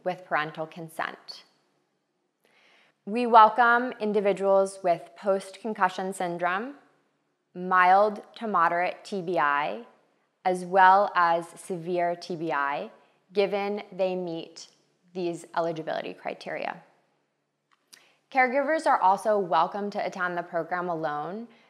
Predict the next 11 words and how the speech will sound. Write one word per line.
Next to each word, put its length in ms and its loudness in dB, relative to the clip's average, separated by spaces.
though 140 0
we 160 -2
do 260 0
encourage 640 -2
them 320 -2
to 160 -10
attend 580 -10
with 140 -14
their 160 -2
loved 300 -4
one. 320 -10